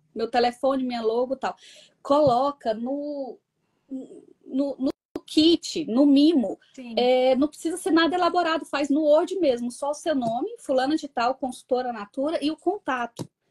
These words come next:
Speaker 1: E o seu telefone, o WhatsApp, né, Instagram, Google, simples. E cola no fundo, é, no saquinho. Porque às vezes as pessoas jogam a sacola fora
Speaker 2: É.
Speaker 1: e na hora que vai utilizar, ela,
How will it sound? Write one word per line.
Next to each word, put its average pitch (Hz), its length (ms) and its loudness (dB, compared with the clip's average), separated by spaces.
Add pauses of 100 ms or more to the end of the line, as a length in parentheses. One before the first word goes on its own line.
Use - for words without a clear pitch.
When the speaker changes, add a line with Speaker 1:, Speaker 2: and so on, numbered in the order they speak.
(160)
Speaker 1:
E 233 80 -6
o 226 40 -8
seu 240 180 0
telefone, 254 640 0 (120)
o 226 60 0
WhatsApp, 240 460 -4
né, 262 100 0
Instagram, 214 540 -4
Google, 269 200 0 (260)
simples. - 640 0 (160)
E 330 80 -4
cola 262 580 4 (280)
no 254 100 0
fundo, 262 800 0 (240)
é, 220 300 -2
no 240 160 -6
saquinho. 269 800 -2 (320)
Porque 427 280 0
às 240 140 2
vezes 311 200 -2
as 339 100 -10
pessoas 339 260 -4
jogam 320 220 0
a - 20 -6
sacola 285 400 -2
fora 254 560 -2
Speaker 2:
É. 254 220 -6
Speaker 1:
e - 20 0
na 277 160 -2
hora 320 140 -2
que 349 100 -6
vai 277 180 0
utilizar, 254 880 -4 (280)
ela, 311 160 -2